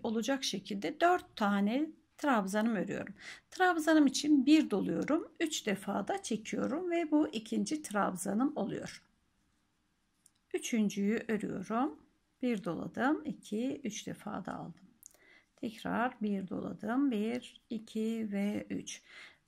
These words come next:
Dört tane trabzanımı ördüm. Ee, şuradaki görmüş olduğumuz bölümler iki sıradan oluşmakta.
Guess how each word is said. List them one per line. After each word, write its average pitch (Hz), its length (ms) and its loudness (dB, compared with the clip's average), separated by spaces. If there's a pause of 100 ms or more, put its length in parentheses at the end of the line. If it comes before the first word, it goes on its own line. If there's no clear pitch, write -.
(180)
Dört 440 280 4
tane 220 320 2
trabzanımı 202 680 2
ördüm. 240 520 4 (360)
Ee, 226 420 0
şuradaki 220 760 -2
görmüş 240 480 2
olduğumuz 196 520 0
bölümler 220 460 2 (100)
iki 302 180 -2
sıradan 254 560 4
oluşmakta. - 800 -2